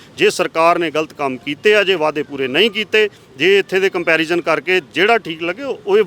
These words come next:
ਅਧਿਕਾਰ ਆ ਲੋਕਾਂ ਦਾ, ਜਿਹਨੂੰ ਮਰਜ਼ੀ ਚੁਣਨ, ਪਰ ਇੱਕ ਵਾਰ ਆਪਦੇ ਜ਼ਮੀਰ ਨੂੰ ਪੁੱਛ ਕੇ ਉੱਥੇ ਵੋਟ ਕਰਦੇ ਨੇ ਲੋਕ। ਇਹ ਐਵੇਂ ਗੱਲਾਂ ਹੁੰਦੀਆਂ ਕਿ ਦਬਾ ਲੈਣਾ ਕਿਸੇ ਨੂੰ, ਦਬਕੇ ਮਾਰ ਲੈਣੇ। ਠੀਕ ਆ, ਸਰਕਾਰਾਂ 'ਚ ਕੋਈ ਝੰਡਾ ਵੀ ਧੱਕੇ ਨਾਲ ਲਾ ਜਾਂਦਾ, ਪਰ ਵੋਟ ਵੇਲੇ ਕੋਈ ਨਹੀਂ ਪੁੱਛਦਾ।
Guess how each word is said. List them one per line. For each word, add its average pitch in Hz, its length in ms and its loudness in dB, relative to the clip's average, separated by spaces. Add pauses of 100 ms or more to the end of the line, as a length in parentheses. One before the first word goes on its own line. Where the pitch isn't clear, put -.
ਅਧਿਕਾਰ 175 400 2
ਆ 151 60 2
ਲੋਕਾਂ 190 300 0
ਦਾ, 220 100 2
ਜਿਹਨੂੰ 185 260 0
ਮਰਜ਼ੀ 151 280 -2
ਚੁਣਨ, 233 240 2 (240)
ਪਰ 214 240 2
ਇੱਕ 240 200 -2
ਵਾਰ 226 160 4
ਆਪਦੇ 175 320 2
ਜ਼ਮੀਰ 160 360 0
ਨੂੰ 165 120 -2
ਪੁੱਛ 170 260 -8
ਕੇ - 100 -2
ਉੱਥੇ 160 200 -2
ਵੋਟ 135 220 -4
ਕਰਦੇ 123 320 -2
ਨੇ 170 100 0
ਲੋਕ। 156 240 -2
ਇਹ 175 160 2
ਐਵੇਂ 165 180 0
ਗੱਲਾਂ 143 260 0
ਹੁੰਦੀਆਂ 151 380 0
ਕਿ - 320 -4
ਦਬਾ 143 340 4
ਲੈਣਾ 156 240 2
ਕਿਸੇ 147 280 -6
ਨੂੰ, 143 280 -4
ਦਬਕੇ 156 300 0
ਮਾਰ 143 240 2
ਲੈਣੇ। 143 300 -2 (380)
ਠੀਕ 160 240 -4
ਆ, 190 80 2
ਸਰਕਾਰਾਂ 156 440 2
'ਚ 151 60 -4
ਕੋਈ 160 200 -6
ਝੰਡਾ 127 280 -2
ਵੀ 175 100 -2
ਧੱਕੇ 156 240 -8
ਨਾਲ 127 160 -4
ਲਾ 120 140 -2
ਜਾਂਦਾ, 143 260 -4
ਪਰ 170 180 -4
ਵੋਟ 131 360 -6
ਵੇਲੇ 139 220 0
ਕੋਈ 131 180 -4
ਨਹੀਂ 208 100 -8
ਪੁੱਛਦਾ। 160 340 -10